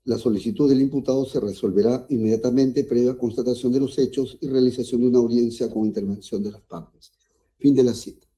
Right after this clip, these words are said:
Tres punto uno punto dos. Comentario. De la norma procesal antes, eh, citada, se, que ha regulado el instituto jurídico, la tutela de derechos, se desprende lo siguiente.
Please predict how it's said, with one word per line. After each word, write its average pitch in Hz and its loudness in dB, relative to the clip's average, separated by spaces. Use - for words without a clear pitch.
Tres 127 -2
punto 135 -2
uno 127 2
punto 117 -4
dos. - -12
Comentario. 104 -2
De 131 0
la 135 4
norma 190 4
procesal 135 -4
antes, 131 -2
eh, 107 -2
citada, 131 -2
se, - -4
que 110 -2
ha 113 0
regulado 117 2
el 117 4
instituto 127 0
jurídico, 127 2
la 117 2
tutela 120 -4
de 143 -4
derechos, 123 -2
se 117 -6
desprende 117 2
lo 101 -8
siguiente. 85 -8